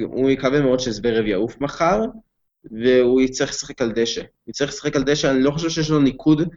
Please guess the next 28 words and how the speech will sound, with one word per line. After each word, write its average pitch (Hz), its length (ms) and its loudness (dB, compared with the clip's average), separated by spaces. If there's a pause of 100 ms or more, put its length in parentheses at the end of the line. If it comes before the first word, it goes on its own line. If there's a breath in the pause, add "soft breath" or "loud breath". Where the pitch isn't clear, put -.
(260 loud breath)
מספיק 160 600 -2
גבוה, 139 320 0
אני 139 140 0
מתחיל 120 360 -2
להיסגר 135 400 -2
על 151 100 0
זה, 160 240 0 (1400)
אמנם, 160 680 4
אמנם 151 300 2
הוא 143 140 4
הגיע, 147 640 2 (240)
אני - 140 -10
חושב - 200 -14
שהוא 151 200 -4
הגיע, 135 640 0
זוורב 135 440 -4
אף - 280 -4
סיבוב 127 600 -6
אחד 131 320 -2
לפניו 131 480 -2
שנה 170 220 -4
שעברה 165 280 0
מול 120 200 0
גולביס, 151 600 2 (420)
וציציפס 113 1800 2
הגיע 120 400 -2
לשמינית 107 960 -4
הגמר, 208 280 2